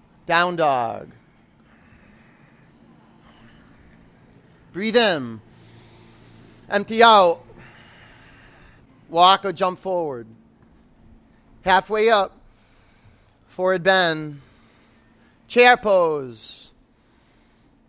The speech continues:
Bring your hands to your heart center. Prayer twist to the right. Practice gratitude.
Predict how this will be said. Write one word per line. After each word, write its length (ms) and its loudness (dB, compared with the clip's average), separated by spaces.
Bring 160 -12
your 100 -8
hands 340 -4
to 60 -10
your 100 -2
heart 220 0
center. 440 -2
Prayer 260 -2
twist 320 -8
to 80 -10
the 80 -6
right. 320 -4
Practice 840 -2
gratitude. 840 -6